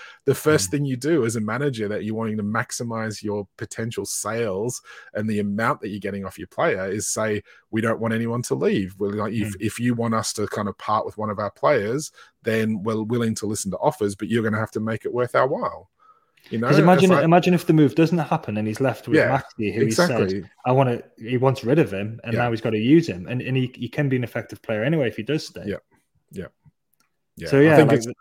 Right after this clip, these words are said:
Speaker 1: it's ev-, it's the typical media trying to drum up, like, you know, like, negative, bad news sells, um, and
Speaker 2: Mm.
Speaker 1: they're, they're trying to, trying to drum up something. It's been way too positive for them, and they haven't had as
Speaker 2: <laughs>
Speaker 1: much to write about, so they're, they're looking for things that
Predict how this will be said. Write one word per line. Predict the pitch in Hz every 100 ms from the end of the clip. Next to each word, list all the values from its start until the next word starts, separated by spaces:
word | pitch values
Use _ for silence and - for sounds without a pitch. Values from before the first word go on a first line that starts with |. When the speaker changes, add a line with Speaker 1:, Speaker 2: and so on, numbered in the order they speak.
| - - - _ _
Speaker 1:
it's | 139 -
ev-, | 151
it's | 147 135
the | -
typical | 143 165 156 143 143 127 120
media | 104 113 117 117 113 110 104 104 101
trying | - 123 117
to | 113
drum | 95 104 104 104
up, | 98 -
like, | 113 101
you | 95
know, | 110 101 98 104 -
like, | 101 92 -
negative, | 110 110 110 104 104
bad | 95 127 117
news | 113 104 101
sells, | - 95 90 95 - -
um, | 90 95 95 95
and | 101
Speaker 2:
Mm. |
Speaker 1:
they're, | 104 101 -
they're | 110
trying | 135 117
to, | 117 107 - - - _ 120
trying | 147
to | 143
drum | 120 - 120 123
up | 117 -
something. | - 110 113 120 117
It's | 107
been | - 107 110 - 107
way | 120
too | - 123
positive | - 120 120 117
for | - 117
them, | 117 127 127
and | 104
they | 101
haven't | 107 120
had | 110 113
as | 104
Speaker 2:
<laughs> |
Speaker 1:
much | - -
to | -
write | 104 107
about, | 107 107 101 -
so | 107
they're, | 110
they're | 110 113
looking | 120 135 - 120 92 90
for | -
things | - 110 104 101 95 -
that | 98 98